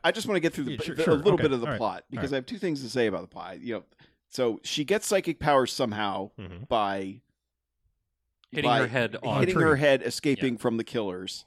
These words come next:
Speaker 2: Mm-hmm.
Speaker 1: and then becomes a vigilante who is also a lawyer.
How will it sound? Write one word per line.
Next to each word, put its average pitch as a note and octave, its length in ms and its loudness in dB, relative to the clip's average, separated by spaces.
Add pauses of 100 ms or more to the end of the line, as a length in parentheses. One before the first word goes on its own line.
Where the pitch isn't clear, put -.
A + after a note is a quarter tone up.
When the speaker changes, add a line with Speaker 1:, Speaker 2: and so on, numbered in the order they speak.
Speaker 2:
Mm-hmm. A#2+ 180 -8 (880)
Speaker 1:
and B2+ 200 2
then C3 340 4 (200)
becomes B2 520 -2
a A#2 100 -4
vigilante B2 840 0
who A#2+ 220 -4
is G#2 200 -4
also A2 440 -4
a G#2 60 -2
lawyer. G2 560 -4